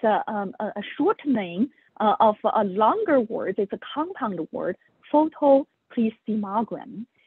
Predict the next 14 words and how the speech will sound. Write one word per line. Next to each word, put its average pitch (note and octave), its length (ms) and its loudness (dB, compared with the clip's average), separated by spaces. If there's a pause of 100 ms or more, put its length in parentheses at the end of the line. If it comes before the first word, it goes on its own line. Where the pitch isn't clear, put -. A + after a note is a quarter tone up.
(140)
So C#4 100 2 (140)
photo F4+ 420 6
basically G#3 480 -6
means F#3 260 -10 (380)
optical B3 560 -2
sensing. E3 480 -14 (320)
So B3 140 8
this B3 220 6
could D4 180 4
be, G#3 360 6
I G#3 40 -8
mean, F3+ 240 -10 (120)
with F#3 180 -4
video, A#3 500 4